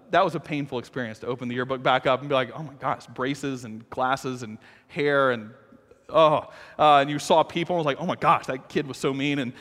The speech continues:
uh, and so then the only thing that came from that was loo-, wanting to look at these kids at Junior High Jubilee going, "Don't worry,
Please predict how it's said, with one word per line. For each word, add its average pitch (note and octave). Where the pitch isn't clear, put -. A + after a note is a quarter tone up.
uh, D#3
and F#3+
so G#3+
then C#4
the B3+
only D4+
thing D4
that G#3+
came D4
from G#3
that F3+
was E3
loo-, F#3+
wanting G3+
to F#3+
look F#3+
at E3+
these F#3
kids D#3+
at D#3+
Junior E3+
High D#3+
Jubilee D3+
going, C#3+
"Don't F3
worry, D3